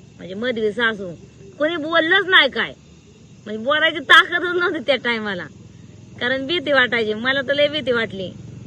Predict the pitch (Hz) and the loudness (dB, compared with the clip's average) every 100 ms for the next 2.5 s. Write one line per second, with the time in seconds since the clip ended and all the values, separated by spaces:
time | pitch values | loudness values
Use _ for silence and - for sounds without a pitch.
0 | 180 185 185 202 220 214 214 202 208 190 | -10 -8 -8 -6 -4 -2 -4 -8 -8 -8
1 | 190 185 190 190 220 208 190 226 208 202 | -8 -8 -8 -6 -6 -8 -12 -12 -10 -12
2 | 202 185 190 180 | -12 -16 -18 -20